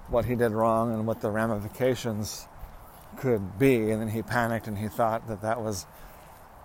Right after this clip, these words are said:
uh, obviously thought maybe that was really going to happen. That, um, but, uh, not likely. I've never had any, uh, no buyers have ever paid me, ever.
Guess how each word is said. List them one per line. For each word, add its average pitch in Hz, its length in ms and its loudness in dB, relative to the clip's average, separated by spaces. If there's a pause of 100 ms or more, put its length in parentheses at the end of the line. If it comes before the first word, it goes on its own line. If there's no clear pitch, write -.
(140)
uh, 123 140 0
obviously 120 400 4
thought 117 240 2
maybe 113 220 0
that 113 120 4
was 107 120 -2
really 113 200 2
going 104 200 0
to 92 80 -4
happen. 107 540 -2
That, - 1400 -12
um, 101 480 -2
but, - 140 4 (2250)
uh, 117 200 0
not 185 280 2
likely. 147 460 2 (240)
I've 117 160 -2
never 127 380 4
had 123 300 2
any, 120 440 2 (1080)
uh, 113 520 2 (440)
no 135 180 8
buyers 131 400 6
have 120 160 -4
ever 127 300 4
paid 110 280 0
me, 107 300 -4
ever. 110 420 -2